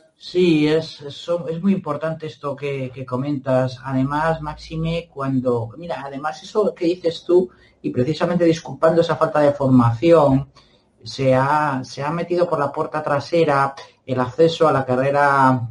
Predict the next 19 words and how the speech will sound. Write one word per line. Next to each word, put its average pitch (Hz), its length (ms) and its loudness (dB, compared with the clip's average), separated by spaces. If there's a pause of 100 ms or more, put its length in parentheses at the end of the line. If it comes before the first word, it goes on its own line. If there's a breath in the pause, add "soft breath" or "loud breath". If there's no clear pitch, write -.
judicial, 143 840 2 (460 loud breath)
eh, 120 320 -2
por 135 120 -2
la 127 120 2
puerta 151 260 0
de 151 120 2
atrás 147 340 0
a 143 80 -8
través 135 240 -2
de 143 40 -2
los 143 140 0
llamados 143 380 0
tercer 143 340 -2
y 135 180 2
cuarto 120 520 0
turno, 165 420 6
¿no? 196 260 0
Que 127 300 2
es 131 180 -6